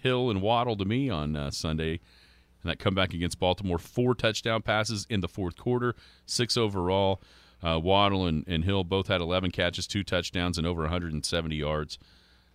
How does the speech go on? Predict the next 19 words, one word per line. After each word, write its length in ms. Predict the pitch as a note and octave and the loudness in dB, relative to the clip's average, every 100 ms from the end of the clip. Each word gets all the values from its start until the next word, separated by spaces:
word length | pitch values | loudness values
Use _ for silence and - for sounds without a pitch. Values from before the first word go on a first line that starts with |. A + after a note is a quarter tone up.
| _ | _
Man, 220 | - F#2 F2 | -2 2 2
that 140 | F2 | 2
offense, 680 | E2+ - E2+ D2+ - - - | 0 0 -2 -2 -4 -6 -6
uh, 40 | D#2 | -6
you 440 | D2 B1+ - - | -6 -6 -12 -10
know, 220 | D2 C#2 C2+ - - _ - | -6 -6 -8 -14 -20 _ -12
there, 160 | F#2+ | -10
there's 260 | - G#2+ - | -6 -6 -6
clearly 360 | - C#3 B2 A#2+ | -4 -2 0 -2
some 180 | G2 | -2
blame 300 | E2+ F2 F2 | -2 0 0
gotta 200 | E2 E2+ | -2 -2
be 120 | E2 E2 | -4 -4
laid 260 | D#2+ E2 | -2 -2
at 80 | D#2 | -4
the 80 | - | -10
feet 240 | - E2+ | -6 -4
of 100 | D#2+ | -4
the, 100 | D2 | -6